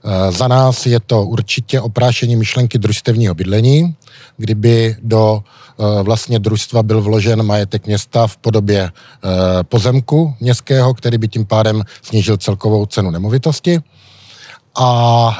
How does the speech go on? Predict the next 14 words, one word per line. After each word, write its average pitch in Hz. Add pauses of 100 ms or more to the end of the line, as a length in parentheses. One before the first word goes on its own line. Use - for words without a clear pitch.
je 120
to 87 (320)
výstavba 120
obecních 131
bytů, 151 (460)
to 110
znamená 98 (720)
především 113
startovacích 147
bytů 151
pro 117
mladé, 131 (560)
ale 123
také 123